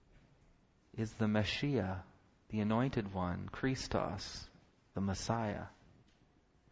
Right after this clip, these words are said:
the promised one, that this one who commands the elements and commands the spiritual forces and powers and commands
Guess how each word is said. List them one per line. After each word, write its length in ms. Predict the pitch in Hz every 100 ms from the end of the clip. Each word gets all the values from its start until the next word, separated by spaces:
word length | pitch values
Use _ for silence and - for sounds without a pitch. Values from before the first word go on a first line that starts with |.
| - - -
the 80 |
promised 540 | - 123 123 110 - 101
one, 340 | 73 85 101 98 - _ _ - - - - - - - - - - - - 113
that 380 | 120 117 120 127
this 280 | 190 -
one 600 | 131 131 147 156 160 156 147 - - - - _ _ _ _ _ _ _ _ _ _ -
who 100 | 123
commands 500 | 135 131 143 156 -
the 140 | 123
elements 760 | 110 104 98 98 98 - - - - -
and 180 | 104 107
commands 640 | - 113 113 123 127 - - - - -
the 80 |
spiritual 540 | 101 - 131 127 - 104
forces 680 | - 101 95 - 90 - -
and 180 | 87 90
powers 760 | 95 87 92 92 92 - - - - - - - - -
and 220 | - 110 -
commands 760 | 127 127 131 139 139 123 -